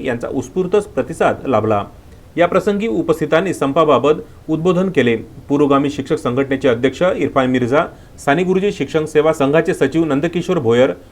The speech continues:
उर्दू शिक्षक संघटनेचे शमीम फरहत, आदर्श बहुजन शिक्षक संघटनेचे सचिव विनोद सुरवाडे,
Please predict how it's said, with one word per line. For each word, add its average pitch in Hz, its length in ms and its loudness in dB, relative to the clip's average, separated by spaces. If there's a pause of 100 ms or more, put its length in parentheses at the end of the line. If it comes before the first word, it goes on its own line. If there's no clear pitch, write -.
(140)
उर्दू 151 220 2
शिक्षक 170 280 -4
संघटनेचे 147 580 0
शमीम 156 360 -2 (220)
फरहत, 127 280 2 (180)
आदर्श 147 360 4
बहुजन 156 360 4
शिक्षक 147 320 -4
संघटनेचे 135 560 -2
सचिव 135 300 -2
विनोद 135 340 0
सुरवाडे, 117 460 2